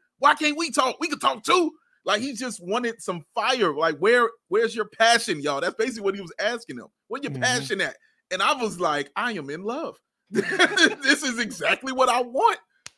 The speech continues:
Speaker 1: This is the shit I want right here. This is the kind of guy I want right here on this team. I need this.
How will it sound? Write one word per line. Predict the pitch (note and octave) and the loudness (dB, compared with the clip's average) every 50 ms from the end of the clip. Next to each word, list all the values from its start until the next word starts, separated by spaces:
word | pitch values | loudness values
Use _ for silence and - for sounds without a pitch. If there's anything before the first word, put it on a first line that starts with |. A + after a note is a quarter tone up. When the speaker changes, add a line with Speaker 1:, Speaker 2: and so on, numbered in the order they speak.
| _ _ | _ _
Speaker 1:
This | F3+ D4 F#4 F#4+ - - | 0 2 2 2 0 -2
is | - C4 C#4 C4+ B3 | -2 -2 -2 -2 -2
the | - B3+ | -4 -4
shit | - - - C#4 C#4 C4+ - | -4 -4 -4 -4 -4 -4 -2
I | - A#3+ C4+ C#4 | -2 0 0 0
want | C#4 C#4 D4+ F4+ A4 A4 - - | 0 0 0 2 2 2 2 0
right | B3+ B3+ A#3 G3+ | -2 0 0 0
here. | G#3+ A3 A#3 G#3+ F#3 D3+ | 2 4 4 4 4 4
This | - A#3+ G4+ - | 2 0 0 -2
is | D4+ D4 | -2 -6
the | D4 C#4 | -8 -10
kind | D4 - C4 C#4+ D4+ D4+ | -4 0 2 2 2 0
of | C#4+ B3+ | -2 0
guy | B3+ C4 C#4 C#4 C4+ A3+ | 2 4 6 6 4 4
I | G3 A#3 B3+ | 4 2 0
want | C4 C4 B3+ C#4 D4+ D#4+ D#4+ C#4 | 0 -2 -2 0 2 2 2 2
right | B3+ C4+ C4+ C4+ C4+ | 0 0 0 0 -2
here | B3+ A#3 G#3+ G3+ C4 C#4 C4 A3 F3 D3+ - - _ _ - | -2 -4 -4 -4 -2 0 2 2 2 0 -4 -10 _ _ 0
on | A3 B3 B3+ C4 B3 | 0 0 0 0 -4
this | A#3 B3 B3+ B3 - | -4 -2 -2 -4 -4
team. | - - - C4+ E4 F4 F4 E4+ A#3+ E3+ A2+ - _ _ _ - | -10 -12 -8 -6 -6 -4 -2 -4 -4 -6 -8 -12 _ _ _ -2
I | G#3 G#3+ | 0 0
need | G#3+ G#3 A#3+ D4 F4+ G4 F#4+ D#4 - - | 0 -2 -6 -4 -2 -2 -2 -2 -2 -2
this. | A3 F3+ - - - - - - | -2 -2 -2 -2 -8 -14 -14 -14